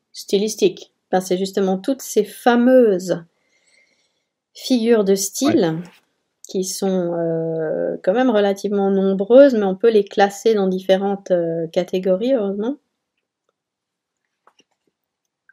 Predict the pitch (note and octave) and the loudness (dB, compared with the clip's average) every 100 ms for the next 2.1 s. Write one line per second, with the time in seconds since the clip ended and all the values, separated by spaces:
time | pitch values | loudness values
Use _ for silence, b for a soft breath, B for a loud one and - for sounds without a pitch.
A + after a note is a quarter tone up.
0 | _ - G3 - F3+ - - F#3+ - F#3+ | _ -10 -10 -8 -6 -4 -4 -6 -8 -8
1 | F3 F3+ F#3 F#3+ G3+ F#3+ E3+ F3+ G3+ B3 | -6 -6 -8 -8 -8 -10 -10 -8 -8 -10
2 | _ | _